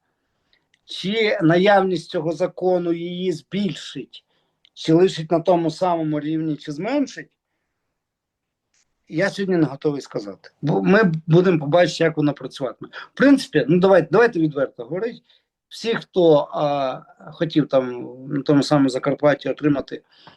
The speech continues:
угорський паспорт, вони його мають. От, вони його мають. Е, і, тобто, якщо прийняття закону певним чином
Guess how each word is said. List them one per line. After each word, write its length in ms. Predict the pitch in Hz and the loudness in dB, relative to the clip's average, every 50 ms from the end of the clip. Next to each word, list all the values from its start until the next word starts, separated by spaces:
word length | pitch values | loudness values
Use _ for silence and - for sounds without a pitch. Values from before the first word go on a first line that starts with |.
| _ _ _ _ - | _ _ _ _ -2
угорський 460 | - 160 135 175 180 170 - - 165 | 0 2 4 4 4 2 2 0 0
паспорт, 540 | 160 - 254 277 254 - - 233 214 180 156 - | 2 4 2 2 2 0 -2 -4 -4 -4 -6 -12
вони 300 | - 262 294 311 233 208 | -6 -2 0 2 2 2
його 180 | 185 156 - 131 | 2 0 0 -4
мають. 260 | 113 98 92 92 - _ _ _ _ _ _ _ _ _ _ _ _ _ _ _ _ _ _ _ _ _ _ _ _ _ | -12 -14 -20 -20 -20 _ _ _ _ _ _ _ _ _ _ _ _ _ _ _ _ _ _ _ _ _ _ _ _ _
От, 240 | - - 117 - - | -16 -16 -14 -8 -4
вони 160 | 156 196 220 233 | -2 0 2 2
його 200 | 220 160 147 156 | 2 4 4 2
мають. 380 | 143 117 113 - - _ - - - - - - - - _ _ - | 2 0 -4 -10 -16 _ -20 -20 -20 -20 -20 -20 -20 -20 _ _ -10
Е, 220 | - 175 165 170 - | -6 -4 -2 -2 -2
і, 1300 | 330 214 180 170 170 175 170 170 170 180 180 175 165 165 165 170 170 170 180 185 190 190 196 196 180 170 160 | -2 0 2 4 6 6 6 6 6 6 6 6 6 6 4 4 2 2 0 0 -2 -2 -2 -2 -4 -2 0
тобто, 560 | - 180 151 160 - - 175 170 165 170 165 160 | 0 0 0 0 2 2 4 6 6 6 6 4
якщо 420 | 160 165 - - - - 220 214 | 4 2 0 -4 -6 -2 -2 -2
прийняття 440 | 208 202 196 180 180 165 170 190 180 | -2 -2 -4 -4 -4 -4 -4 -4 -4
закону 520 | 156 175 175 - 185 190 185 180 175 156 | -4 -4 -6 -6 -6 -6 -4 -4 -6 -6
певним 380 | 156 - 180 175 175 175 170 160 | -4 -4 -4 -2 -2 -4 -8 -8
чином 420 | - - 185 170 165 160 151 139 | -8 -10 -10 -8 -6 -6 -8 -8